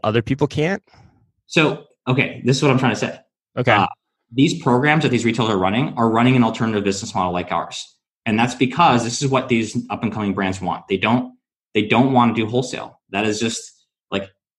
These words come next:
Speaker 2: talk to these brands. They don't wanna do wholesale. They don't like the way it works. And this type of model doesn't have to be exactly ours, but this type of model is attractive to them where they get more control. Every brand wants control over their story in every channel.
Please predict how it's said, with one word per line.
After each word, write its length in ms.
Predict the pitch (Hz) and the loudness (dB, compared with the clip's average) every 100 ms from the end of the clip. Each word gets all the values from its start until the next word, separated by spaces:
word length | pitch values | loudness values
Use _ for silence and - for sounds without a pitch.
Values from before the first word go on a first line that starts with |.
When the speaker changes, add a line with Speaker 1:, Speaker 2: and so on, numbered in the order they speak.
| _ _ _ _ _ _ - | _ _ _ _ _ _ -8
Speaker 2:
talk 240 | 127 139 | -6 -4
to 120 | - 131 | -2 0
these 160 | 131 | 0
brands. 400 | 127 139 - - | 0 -2 -2 -6
They 120 | 104 | -4
don't 240 | 98 104 117 | 0 0 0
wanna 160 | 113 | 0
do 80 | 117 | 0
wholesale. 400 | 101 95 - 98 | -2 -4 -2 -2
They 100 | 95 | -2
don't 260 | 90 98 107 | -2 -4 -4
like 220 | 110 - | -6 -2
the 80 | 107 | 0
way 140 | 98 | 0
it 100 | 98 | -2
works. 540 | 85 101 - - - _ _ _ - | -4 -6 -6 -10 -10 _ _ _ -6
And 580 | 104 101 101 101 101 - | 2 4 4 4 2 -2
this 600 | 104 117 131 - - - _ _ - | -2 0 2 -2 -6 -16 _ _ -6
type 200 | 135 127 | -2 0
of 120 | 135 | 2
model 260 | 123 117 135 | 4 4 4
doesn't 160 | 110 | 0
have 80 | 117 | -2
to 40 | 123 | -2
be 60 | |
exactly 440 | 101 95 98 - 117 | -2 0 -2 0 -2
ours, 320 | 76 98 147 | -2 -4 -4
but 160 | - 104 | -6 -4
this 160 | 120 | -4
type 260 | - 107 110 | -2 -2 -2
of 80 | 101 | 0
model 500 | 87 87 101 127 - _ _ | 2 2 2 -2 -4 _ _
is 120 | - 98 | -4 -2
attractive 480 | - 92 98 120 | 0 -2 -2 -4
to 40 | 117 | 0
them 180 | 127 127 | 2 4
where 120 | 98 | 4
they 100 | 95 | 2
get 200 | 95 107 | 0 -2
more 160 | 95 | -4
control. 420 | 92 92 90 - _ _ _ _ - | -4 -4 -6 -6 _ _ _ _ -4
Every 240 | 117 135 143 | 2 4 6
brand 320 | 139 135 123 | 4 6 4
wants 180 | 117 - | 4 2
control 380 | 107 - 110 | -2 2 4
over 200 | 104 101 | 4 2
their 120 | 95 85 | 0 -4
story 440 | - 90 92 101 | -4 -4 -2 -2
in 80 | 98 | -2
every 200 | 95 95 | -2 -2
channel. 360 | 95 85 69 | -2 -10 -10